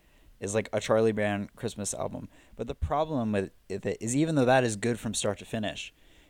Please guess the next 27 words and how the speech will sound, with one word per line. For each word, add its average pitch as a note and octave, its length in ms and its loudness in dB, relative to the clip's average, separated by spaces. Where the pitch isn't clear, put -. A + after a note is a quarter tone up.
it A2+ 260 -2
f-, - 160 -14
it A#2 180 -2
falls B2+ 480 6
to B2 80 -2
the A2 80 -4
same A#2 280 0
fate A2 300 0
as G2 260 -6
every A2 360 0
Christmas - 540 -2
album, A#2 400 2
which G2 180 -6
is G2+ 120 -4
that G2 180 -2
you G#2+ 220 -4
always A#2+ 360 2
have G#2+ 160 6
a G2+ 60 0
song G#2 300 2
on G2 80 -2
it F2 40 -4
that F2+ 60 -6
you G#2 140 -4
just G#2 180 -4
don't G2+ 200 2
like. G2+ 400 -4